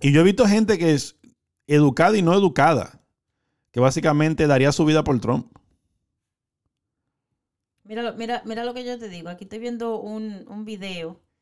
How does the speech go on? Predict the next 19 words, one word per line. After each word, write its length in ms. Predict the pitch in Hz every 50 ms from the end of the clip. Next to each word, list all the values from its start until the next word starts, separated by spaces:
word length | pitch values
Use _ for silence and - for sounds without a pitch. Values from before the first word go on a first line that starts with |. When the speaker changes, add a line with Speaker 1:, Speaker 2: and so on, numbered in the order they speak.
| _ _ _ _ _ _ _ _ _ _ _ _ _
Speaker 2:
Eh, 460 | _ 190 185 175 - - - - 185 190
eh, 40 | 185
comienzan 560 | _ 202 202 208 214 214 226 233 277 269 262
a 100 | 262 247
tomar 320 | 254 254 233 233 226 226
las 180 | 233 233 233 226
calles 380 | _ - 208 208 208 226 226 208
de 120 | 220 202
Brooklyn 800 | 185 180 190 226 247 247 247 - 240 247 240 247 254 254 254 _ _ _ _ _ _ _ _ _
cientos 360 | _ _ 220 214 220 220 233
de 100 | 233 233
personas 600 | 226 226 214 196 - - 208 208 220 226 220 220
luego 280 | 202 185 190 190 208 208
de 120 | 202 202
que 160 | 202 214 190 175
Joe 120 | 190 196
Biden 300 | 185 190 196 208 208 196
fue 240 | 196 - - 190 185
electo 500 | 180 185 196 196 196 _ - 196 202 _